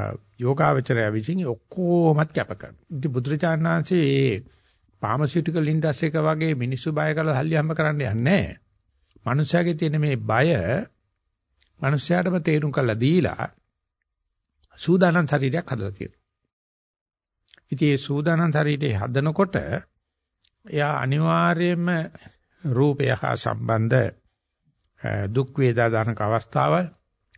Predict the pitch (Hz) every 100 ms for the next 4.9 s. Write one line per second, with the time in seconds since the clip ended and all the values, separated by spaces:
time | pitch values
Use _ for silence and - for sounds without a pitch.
0 | _ 113 123 139 131 120 120 - 135 135
1 | 139 156 190 208 - - _ 165 175 175
2 | 156 156 139 131 123 139 170 135 120 107
3 | - 98 - _ _ _ _ _ _ _
4 | _ _ _ - 156 151 135 147 127